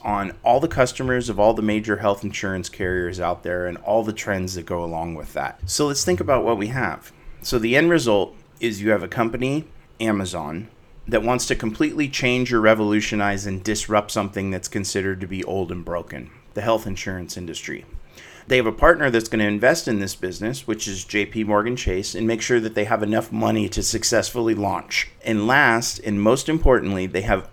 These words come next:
all the strategic intelligence on the state of the current landscape from a partner, and that's Berkshire Hathaway, so they can draw a roadmap that'll be optimized to completely upend the current healthcare model and make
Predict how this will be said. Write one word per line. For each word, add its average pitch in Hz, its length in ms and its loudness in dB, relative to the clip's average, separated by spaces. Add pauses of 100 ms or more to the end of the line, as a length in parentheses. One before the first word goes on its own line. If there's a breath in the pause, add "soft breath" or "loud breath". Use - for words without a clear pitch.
all 139 320 6
the 165 140 4
strategic 139 640 -2
intelligence 110 720 -2
on 87 120 0
the 85 80 -4
state 120 280 4
of 113 40 -2
the 104 80 2
current 131 420 0
landscape 110 600 0
from 98 200 -4
a 82 60 -4
partner, 85 720 2
and 90 120 -6
that's 92 200 -6
Berkshire 104 640 2
Hathaway, 85 640 -2 (300 loud breath)
so - 120 2
they 160 120 4
can 151 160 -2
draw 131 400 4
a 147 40 4
roadmap 123 600 4
that'll 117 180 2
be 107 240 -4
optimized 104 680 0
to - 80 -8
completely 123 500 0
upend 110 440 4
the 98 80 0
current 104 380 0
healthcare 98 600 0
model 90 520 -2
and 92 260 -6
make 92 220 -8